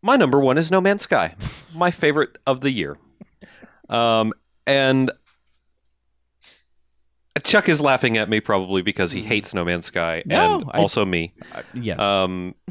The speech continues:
Speaker 1: but I did not get sucked into the, you know, hype vortex as strongly as everybody else did. I was excited about the game,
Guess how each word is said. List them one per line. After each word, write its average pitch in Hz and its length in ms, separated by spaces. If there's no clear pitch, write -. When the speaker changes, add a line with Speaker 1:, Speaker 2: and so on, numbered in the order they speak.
Speaker 1:
but 120 380
I - 180
did 160 160
not 147 240
get 135 260
sucked - 460
into 139 380
the, 123 480
you 127 80
know, 113 120
hype - 240
vortex 120 800
as 123 140
strongly 120 500
as 107 100
everybody 107 380
else 107 240
did. 107 240
I 127 80
was 123 140
excited 120 400
about 113 220
the 113 60
game, 101 300